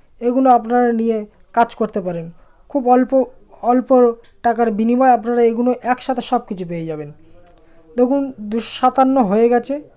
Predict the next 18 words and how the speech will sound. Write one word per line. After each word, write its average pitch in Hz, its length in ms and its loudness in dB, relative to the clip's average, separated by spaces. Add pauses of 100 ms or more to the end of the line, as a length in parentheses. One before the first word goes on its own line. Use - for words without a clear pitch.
(140)
এক 220 140 -6
এক 240 140 -12
করে 240 200 2
যাচ্ছে। 220 260 -2 (640)
এই 269 160 2 (100)
ব্যবসার 285 400 2
সাথে 262 260 -2
সাথে 269 160 -4 (100)
আপনারা 254 300 0
দেখুন, 240 180 -2 (120)
এখানে 240 200 -4 (180)
ম্যাজিক 226 320 0
কুশন 247 240 -4 (100)
আছে। 226 160 -6 (920)
এই 269 140 2
ব্যবসার 269 320 0
সাথে 254 220 -4
সাথে 254 160 -2